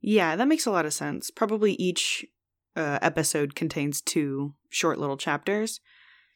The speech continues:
because, um, the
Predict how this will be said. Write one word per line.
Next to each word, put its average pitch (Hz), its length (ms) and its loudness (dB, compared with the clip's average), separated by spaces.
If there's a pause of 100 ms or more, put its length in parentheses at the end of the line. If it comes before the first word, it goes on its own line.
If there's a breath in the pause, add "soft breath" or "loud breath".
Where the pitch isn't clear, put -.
(280 soft breath)
because, 160 1000 0 (1080)
um, 160 580 0 (340)
the 165 720 2